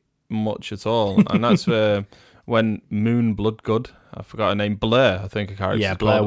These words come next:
Speaker 2: Williams, yeah.
Speaker 1: when she releases Marcus Wright and it is then captured by John Connor and put into, like, a holding cell,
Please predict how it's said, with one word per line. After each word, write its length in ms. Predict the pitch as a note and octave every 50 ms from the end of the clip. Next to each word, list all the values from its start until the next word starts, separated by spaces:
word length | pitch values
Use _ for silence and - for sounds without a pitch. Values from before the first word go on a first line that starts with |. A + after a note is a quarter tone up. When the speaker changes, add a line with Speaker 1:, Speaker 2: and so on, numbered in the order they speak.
| G#2+ G#2
Speaker 2:
Williams, 380 | G#2 G2+ F#2+ G2 G2 G2 - -
yeah. 200 | - G#2 G2+ G#2+ -
Speaker 1:
when 200 | - A2 G#2+ G#2+
she 500 | - - - B2 A#2+ A#2 A2+ A2+ - - -
releases 840 | G#2+ G#2 G#2+ G#2+ G#2+ A2 A2+ A#2 A2 - - G#2 G#2 G#2 G2 - - _ _ _ _ _ _ _
Marcus 480 | - G2+ G#2 G#2+ G#2+ - G#2 F#2+ - -
Wright 280 | G2+ G2+ G#2+ G2+ -
and 140 | - F#2+ F#2+
it 140 | F#2+ F2+ - - - -
is 160 | - A2 F#2+ -
then 220 | - G2+ G2+ G2
captured 360 | - - A#2 - - - G2
by 180 | - G2+ G2 G2
John 280 | F#2 - F#2+ F#2+ F#2+
Connor 320 | - - A2 A2 G2 F#2 F2+
and 180 | F2 F2 F2
put 200 | - - G2+ F#2+
into, 260 | F#2+ F#2 F2+ - G2 F#2
like, 260 | F2 F2+ F#2 - -
a 160 | G2 F#2+ F#2
holding 460 | F2+ - - A2 A2+ A2 G#2+ G2 G2 F#2
cell, 320 | - - G2 F#2 F#2